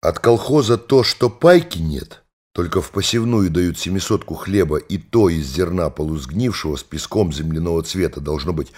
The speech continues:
в амбарах полы подметали. От лагеря то, что сажают в К П З. Пожалуется бригадир на своего ссыльного бригадника в правление, а правление звонит в комендатуру,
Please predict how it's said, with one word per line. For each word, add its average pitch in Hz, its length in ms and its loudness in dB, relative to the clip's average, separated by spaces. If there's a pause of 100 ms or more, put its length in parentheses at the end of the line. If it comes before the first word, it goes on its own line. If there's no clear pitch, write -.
(260)
в 87 100 2
амбарах 90 460 4
полы 92 240 0
подметали. 69 680 -8 (320)
От 80 220 -2
лагеря 120 640 4 (160)
то, 135 120 4
что - 180 -2
сажают 113 480 2
в - 80 -16
К - 120 -4
П - 160 0
З. 104 300 0 (360)
Пожалуется 165 540 6
бригадир 85 440 0
на 78 120 -2
своего 82 340 0
ссыльного 82 440 -2
бригадника 76 640 -2
в - 120 -10
правление, 110 580 2 (320)
а 98 120 2
правление 139 500 4
звонит 85 340 -2
в - 40 -16
комендатуру, 87 760 0